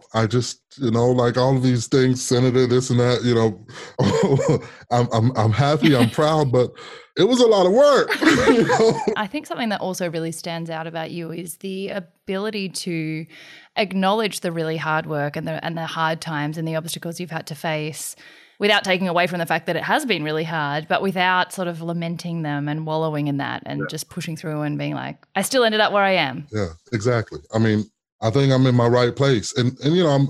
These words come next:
Speaker 1: I don't give myself enough credit. I'm, I'm harder on myself than anyone could ever be. So no one could say anything to d-, damper my spirits, because there's a critic in me that is more, that criticizes me than, than anyone else. And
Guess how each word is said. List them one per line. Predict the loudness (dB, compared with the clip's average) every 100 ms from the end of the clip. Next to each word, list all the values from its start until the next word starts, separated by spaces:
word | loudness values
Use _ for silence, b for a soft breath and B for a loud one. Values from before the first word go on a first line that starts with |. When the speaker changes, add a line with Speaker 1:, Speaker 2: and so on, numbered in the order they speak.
| 2
Speaker 1:
I | 2
don't | 2 0 0
give | 2
myself | 4 2 2 2
enough | 2 0 2
credit. | 2 2 0 -6 -2
I'm, | 0 0 2
I'm | 0
harder | 2 4 4 4
on |
myself | 4 2 2 2 2 0
than | 0 2 -2 -6 0
anyone | 2 4 2 2
could | 0
ever | 2 0
be. | -2 -8
So | -6 -2
no | 2 4
one | 4 4 2
could | 0
say | 0 2 4
anything | 2 0 -4 -6
to | -8
d-, | -4 -4 -2
damper | -2 -2
my | -4 -6
spirits, | -6 -4 -4 -6 -16 -20 _ _ _ _ -4
because | 0 2 2 -2 -10 -2
there's | -2 -2 -8 B B B
a | -6
critic | -2 0 2 0 0
in | 2
me | 4 4
that | 2 -2 -6 -4
is | 0
more, | 0 0 -4 -4
that | -2
criticizes | 0 0 2 2 2 0 0
me | 0 2
than, | 2 0 0
than | 0
anyone | 2 2 2
else. | 0 -2 -2
And | -4